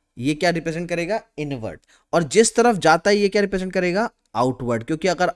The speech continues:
आपके सामने एरो जो आ रहा होगा, वो एक बिल्कुल पॉइंट शो करेगा, तो वो जो टिप है पॉइंट,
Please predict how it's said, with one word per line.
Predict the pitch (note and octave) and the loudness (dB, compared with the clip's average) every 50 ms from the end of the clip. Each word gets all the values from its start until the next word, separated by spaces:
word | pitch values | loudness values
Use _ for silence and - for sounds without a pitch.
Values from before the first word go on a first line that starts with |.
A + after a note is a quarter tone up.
| _ | _
आपके | C3+ C3+ D3 - _ F#3 F3 | 0 0 0 0 _ -8 -8
सामने | - E3 D3+ D#3 E3 F3+ F3+ - - | -8 -8 -8 -8 -8 -8 -10 -8 -6
एरो | C3 C#3 D3+ E3+ E3 | -6 -4 -4 -4 -6
जो | E3 E3+ | -6 -6
आ | - C3 C#3 D3 | -4 -2 -2 0
रहा | D#3 D#3 | 0 0
होगा, | D#3 D#3 D3 D#3+ E3+ F#3 - _ _ _ _ - | -2 -2 -4 -4 -6 -8 -8 _ _ _ _ -10
वो | C3 D#3+ F3 - | -6 -6 -4 -2
एक | G3+ F#3+ G3 G3 | -4 -4 -4 -4
बिल्कुल | - G#3+ G#3+ A3+ B3 G#3+ - _ | -4 -6 -4 -4 -6 -8 -8 _
पॉइंट | F3 F#3 G#3+ A3+ A#3 A3+ A3 | 0 2 2 2 2 0 -2
शो | G3+ - G#3+ F#3 E3 | -4 -4 -4 -2 -2
करेगा, | D#3 C#3 B2 A#2+ B2+ C3 | -2 -2 -2 -2 -2 -4
तो | - F3+ | -2 -2
वो | F#3 F#3+ | -2 -2
जो | G#3 G3+ | -2 -4
टिप | - - A#3 A3+ A#3 A#3 | -2 -2 -4 -2 0 0
है | A3+ | -2
पॉइंट, | G#3+ - F#3 F3+ F3 F#3+ G#3 A3+ - | 0 0 -2 -2 0 0 -2 -4 -6